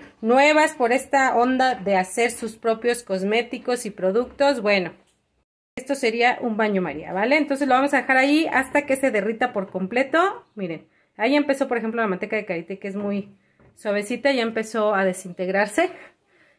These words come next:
Pero lo más duro es la cera de abejas. La vamos a dejar ahí hasta que la cera de abejas se haya fundido y regresamos.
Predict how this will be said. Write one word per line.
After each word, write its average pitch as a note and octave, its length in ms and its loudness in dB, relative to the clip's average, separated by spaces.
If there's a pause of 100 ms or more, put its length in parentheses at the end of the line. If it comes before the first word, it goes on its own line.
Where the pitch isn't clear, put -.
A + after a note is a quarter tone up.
(120)
Pero D#4 500 6
lo A#3+ 120 2
más B3+ 200 4
duro C#4+ 260 4
es A3 220 -4
la G#3 320 4
cera A3+ 260 4
de G#3+ 80 6
abejas. C4+ 420 4
La G#3 120 2
vamos G3+ 220 -2
a G#3 40 0
dejar F#3+ 240 0
ahí A3+ 180 2
hasta A3+ 220 -2
que F#3 100 -8
la E3+ 120 -8
cera G3 180 -2
de G3 60 2
abejas F#3+ 260 0
se G3 80 -6
haya G3 140 0
fundido C4+ 540 0
y A3 80 -6
regresamos. D#3+ 460 -6